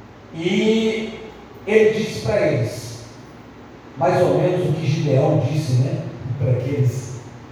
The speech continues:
os que estavam com ele. Spurgeon disse assim: ó: "Se algum de vocês duvidar que Deus vai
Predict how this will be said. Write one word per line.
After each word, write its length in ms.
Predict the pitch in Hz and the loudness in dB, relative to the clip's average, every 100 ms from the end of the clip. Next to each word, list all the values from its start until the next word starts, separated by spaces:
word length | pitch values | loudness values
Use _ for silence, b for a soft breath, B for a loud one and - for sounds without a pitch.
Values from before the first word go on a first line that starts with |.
| - - - 117 | -20 -14 -8 -2
os 160 | 113 | -2
que 120 | - 120 | 0 0
estavam 320 | 135 135 135 | 2 2 4
com 80 | 113 | 2
ele. 280 | 101 - - - - - - - - - - | 2 0 -4 -8 -12 -14 -16 -20 -20 -20 -12
Spurgeon 380 | - 175 185 185 | 2 4 6 4
disse 260 | 180 - - | 2 0 0
assim: 100 | 123 | 2
ó: 220 | 110 - | 2 0
"Se 140 | - | 0
algum 360 | - 156 220 214 | 2 2 0 -2
de 80 | 214 | -4
vocês 540 | 196 202 202 147 131 | -4 -4 -2 -2 0
duvidar 720 | - 107 104 151 151 151 127 | 0 0 -2 0 0 0 -2
que 80 | 139 | 0
Deus 180 | 190 | 0
vai 120 | - | 2